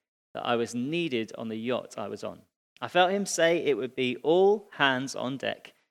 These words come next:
at King's Church for the next little while. And so that's the whole picture. And it's that little phrase at the end that really grabs me,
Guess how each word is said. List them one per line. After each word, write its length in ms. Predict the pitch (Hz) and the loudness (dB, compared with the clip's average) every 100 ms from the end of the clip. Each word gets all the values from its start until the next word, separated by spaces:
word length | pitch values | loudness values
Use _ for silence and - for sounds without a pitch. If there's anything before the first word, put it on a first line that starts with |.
| _ | _
at 140 | 110 - | -14 -6
King's 280 | 139 127 | -4 -4
Church 360 | - 110 110 - | -6 -6 -6 -10
for 80 | 110 | -12
the 100 | 107 | -12
next 240 | 107 104 | -12 -12
little 220 | - 117 131 | -14 -8 -2
while. 380 | 143 110 92 _ _ _ _ _ _ _ _ _ | -2 -2 -6 _ _ _ _ _ _ _ _ _
And 180 | 165 175 | 0 0
so 100 | 180 | 4
that's 220 | 226 233 | 4 6
the 80 | 196 | 4
whole 140 | 190 | 4
picture. 440 | 175 156 - - 147 | 4 0 0 2 4
And 120 | 160 | 4
it's 120 | 180 175 | 2 4
that 140 | 208 | 4
little 180 | 247 240 | 4 2
phrase 340 | - 202 185 | 4 6 6
at 80 | 175 | 2
the 120 | 156 | 4
end 180 | 143 131 | 4 4
that 100 | 120 | 0
really 280 | 127 123 123 | 0 0 0
grabs 340 | 127 117 117 | 2 2 0
me, 260 | 127 139 | -4 -4